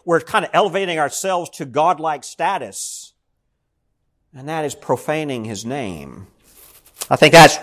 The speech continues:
part of what we can see here. And so this essence of the petition, "Hallowed be your name," is that this glory may be shi-,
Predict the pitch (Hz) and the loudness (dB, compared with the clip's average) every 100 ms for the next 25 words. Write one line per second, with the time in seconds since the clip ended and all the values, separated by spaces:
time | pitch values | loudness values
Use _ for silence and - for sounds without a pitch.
0 | - - 156 143 143 131 113 101 - 151 | -12 4 6 8 6 6 0 -4 -2 -4
1 | 120 - 85 65 52 _ _ _ _ _ | -6 -8 -8 -8 -12 _ _ _ _ _
2 | _ _ - - 196 240 226 202 - 247 | _ _ -20 6 10 12 12 8 10 10
3 | 247 262 247 202 190 180 - 220 208 165 | 10 4 4 4 2 0 2 2 2 0
4 | 147 196 214 196 170 180 165 170 185 160 | 8 10 10 6 2 0 2 4 4 4
5 | - - - 175 196 180 180 139 160 190 | -2 -10 0 4 4 4 -2 -2 0 4
6 | 240 233 196 196 180 170 - - - 214 | 6 4 2 0 -2 -8 -8 -10 -2 -2